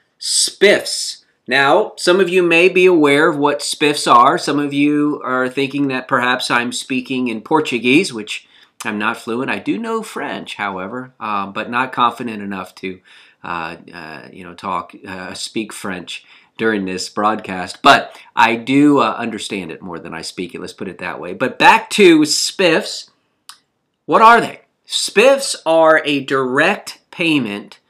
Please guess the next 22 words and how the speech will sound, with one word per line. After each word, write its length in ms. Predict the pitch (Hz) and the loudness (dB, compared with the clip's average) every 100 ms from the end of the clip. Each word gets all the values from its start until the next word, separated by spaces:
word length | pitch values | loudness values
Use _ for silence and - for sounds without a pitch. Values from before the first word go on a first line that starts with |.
| _ - | _ -20
from 560 | - 175 165 202 - - | -2 4 6 4 -2 -8
the 160 | 151 160 | -4 -2
manufacturer 960 | 160 165 143 127 104 - 101 95 - _ _ _ _ | 0 -2 -2 -2 -2 -4 -6 -6 -10 _ _ _ _
to 260 | - 156 147 | 0 2 4
the 100 | 143 | 0
salesperson. 800 | 143 127 110 - 92 - 80 _ _ _ - | -2 -2 -2 -6 -8 -8 -14 _ _ _ -10
It's 180 | - 120 | -6 -6
a 120 | 107 | -6
ten 360 | - 156 160 | -6 -4 -2
ninety-nine 720 | 160 156 151 147 139 131 127 | 0 -2 -2 -2 -2 -2 -4
payment, 440 | 127 127 104 85 - _ _ - | -6 -8 -8 -12 -18 _ _ -10
an 140 | 113 - | -10 -4
extra 540 | 143 143 - 175 165 143 | -4 -4 -2 0 0 -2
incentive 800 | 135 127 - 143 131 113 113 - | -6 -6 -4 -2 -2 -4 -6 -10
to 280 | - 120 110 | -6 -4 -4
sell, 800 | - - 147 135 135 135 135 - _ _ _ | -6 -4 -2 0 2 0 -4 -14 _ _ _
um, 460 | 110 110 104 104 104 | -6 -4 -4 -8 -2
their 280 | 135 156 | 2 2
unit 460 | 151 123 120 120 117 | 2 0 -2 -4 -6
over 380 | 120 120 113 113 | -4 -4 -2 -4
their 220 | 104 101 | -4 -6
competitor. 800 | 98 98 - 104 92 87 76 - | -8 -12 -10 -10 -10 -12 -16 -18